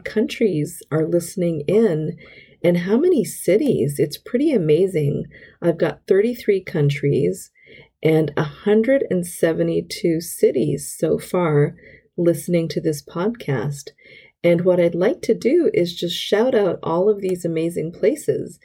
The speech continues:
And I, you know, I'll just do a few at a time. So let me go ahead and start. I see, um, I have listeners in the following cities: Lapa, Parana,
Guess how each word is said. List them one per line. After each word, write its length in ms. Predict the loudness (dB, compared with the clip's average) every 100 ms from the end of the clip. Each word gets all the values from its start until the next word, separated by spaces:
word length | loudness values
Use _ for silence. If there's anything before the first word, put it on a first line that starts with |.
| -20 -20 _ 2
And 240 | 2 4 2
I, 220 | 0 2
you 120 | 0
know, 100 | 2
I'll 120 | 2 0
just 260 | -4 -4
do 120 | 0
a 60 | 0
few 220 | 2 2
at 80 | 2
a 60 | -2
time. 540 | -2 -2 0 -4 -6 -20 -20 _ _
So 360 | -2 2 4
let 200 | 4 2
me 120 | 2 2
go 140 | 2
ahead 200 | 2 -2
and 120 | -2
start. 540 | -8 -4 0 0 0 -2
I 200 | -2 -2
see, 840 | -4 -14 -10 -6 -4 -4 -4 -6 -10 -20 -20 -20 _ _ -4
um, 320 | 0 2 0 0
I 60 |
have 240 | 0 -2 0
listeners 600 | 0 0 2 4 4 0
in 580 | 0 2 0 -2 -6 -8
the 120 | -2 -4
following 680 | -2 -2 0 0 0 -4
cities: 540 | 2 2 2 -2 -2 -2
Lapa, 800 | 0 0 0 0 0 0 -4 -8
Parana, 760 | -4 -2 0 0 0 0 -2